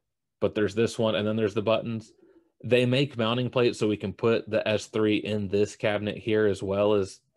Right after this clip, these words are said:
it normally comes in, in this over here, and it's how we're normally gonna use it.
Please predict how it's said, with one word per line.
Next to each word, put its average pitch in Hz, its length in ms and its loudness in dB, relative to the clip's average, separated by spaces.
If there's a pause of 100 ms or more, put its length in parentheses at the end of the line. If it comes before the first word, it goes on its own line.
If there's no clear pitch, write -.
(280)
it 117 200 0
normally 123 400 2
comes 101 320 -4
in, 92 220 -4 (120)
in 98 140 -6
this 98 180 -2
over 98 180 -2
here, 104 120 -6
and 92 80 -8
it's - 120 -16
how 104 140 -4
we're 101 100 -6
normally 98 380 -6
gonna 95 140 -8
use 95 280 -10
it. 90 180 -10